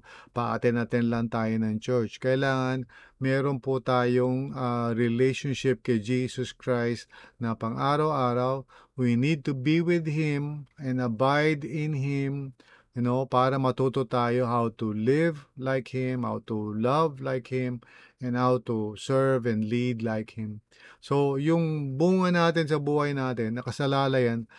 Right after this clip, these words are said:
sa relationship natin with Jesus Christ sa pang-araw-araw. Kaya kailangan i-emphasize natin yan. So, sa session two, pag-uusapan yan. Okay? Sa session three naman, ang topic ay why discipleship is crucial.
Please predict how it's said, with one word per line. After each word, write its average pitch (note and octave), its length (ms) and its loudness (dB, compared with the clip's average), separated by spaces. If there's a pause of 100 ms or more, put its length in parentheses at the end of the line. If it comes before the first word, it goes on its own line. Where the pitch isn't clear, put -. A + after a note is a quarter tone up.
(120)
sa C#3+ 320 0
relationship C#3+ 880 0
natin B2+ 560 -4
with A#2+ 240 0
Jesus B2 500 -4
Christ G#2+ 460 -4 (320)
sa C3 240 0
pang-araw-araw. A#2+ 1040 2
Kaya B2 160 2
kailangan C3+ 480 0
i-emphasize A#2+ 760 0
natin A2 320 -2
yan. G#2+ 240 -2 (300)
So, - 160 -6
sa A#2+ 160 -4
session C#3 560 0
two, C#3+ 160 2
pag-uusapan A2 880 0
yan. A#2+ 200 -2 (220)
Okay? A#2+ 460 0 (500)
Sa C3 160 0
session F#3 400 4
three E3 240 2
naman, C#3+ 400 0
ang B2 120 -4
topic C3+ 520 0
ay A#2 80 4
why C#3+ 440 4
discipleship C3 920 -2
is A#2 80 -4
crucial. A#2+ 640 -4